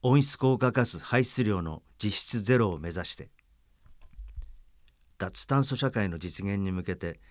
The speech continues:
二千三十年度までに二酸化炭素排出量を五十パーセント削減することを目標に掲げた小樽市温暖化対策推進実行計画、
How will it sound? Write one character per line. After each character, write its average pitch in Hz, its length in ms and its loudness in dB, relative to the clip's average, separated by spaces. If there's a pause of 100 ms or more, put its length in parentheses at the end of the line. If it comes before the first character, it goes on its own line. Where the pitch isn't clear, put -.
(100)
二 98 100 -6
千 113 300 -2
三 104 240 -4
十 120 180 -2
年 120 220 0
度 87 100 -4
ま 78 100 -6
で 76 120 -10
に 73 180 -14 (460)
二 90 80 -6
酸 127 180 0
化 123 140 -2
炭 117 160 0
素 90 160 -4
排 107 200 -4
出 113 220 -6
量 92 160 -4
を 73 220 -12 (200)
五 90 140 -4
十 110 140 -4
パ 123 220 0
ー 120 40 0
セ 120 140 0
ン 113 80 -2
ト - 100 -10
削 82 260 -10
減 104 160 0
す 101 140 -4
る 98 80 -4
こ 101 140 -4
と 98 160 0
を 82 60 -6
目 85 180 -8
標 101 200 -4
に 98 120 -4
掲 92 260 -4
げ 92 100 -6
た 82 220 -8 (380)
小 104 100 -6
樽 120 220 -2
市 80 240 -8 (120)
温 107 200 -4
暖 117 160 0
化 107 160 -6
対 107 180 -4
策 95 380 -8 (120)
推 - 220 -4
進 113 240 -2
実 101 220 -8
行 107 120 -2
計 92 180 -4
画、 - 160 -16